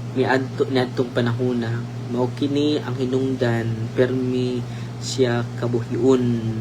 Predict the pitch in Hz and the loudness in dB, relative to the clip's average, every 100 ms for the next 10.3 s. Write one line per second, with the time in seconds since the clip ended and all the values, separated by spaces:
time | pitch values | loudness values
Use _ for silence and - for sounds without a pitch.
0 | 113 117 117 113 117 120 - - - 123 | -4 -4 -4 -4 -4 -6 -8 -8 -6 -2
1 | 120 123 123 120 117 - - - - - | 0 2 0 -2 -6 -6 -8 -8 -8 -10
2 | - - 117 117 117 110 110 117 127 117 | -8 -4 -2 0 0 -2 -4 -2 2 2
3 | 113 - - 110 117 113 110 113 110 117 | 2 -2 -2 -2 0 0 0 -2 -4 -4
4 | 131 143 135 131 127 120 120 117 - 123 | -4 0 2 2 2 4 4 2 2 0
5 | 120 120 120 113 - 120 127 123 117 - | 2 2 0 0 -2 0 2 0 0 -6
6 | - - - 127 139 135 123 120 120 123 | -8 -8 -4 2 4 4 2 0 2 2
7 | 117 123 123 131 123 123 120 123 - 131 | 0 -2 0 0 0 0 0 -2 -2 -2
8 | 117 117 - 113 110 113 117 107 113 143 | 0 -2 0 0 0 0 0 0 0 0
9 | 143 131 147 131 139 139 117 113 120 123 | 0 0 2 2 0 0 -2 -4 -4 -4
10 | 127 135 | -4 -4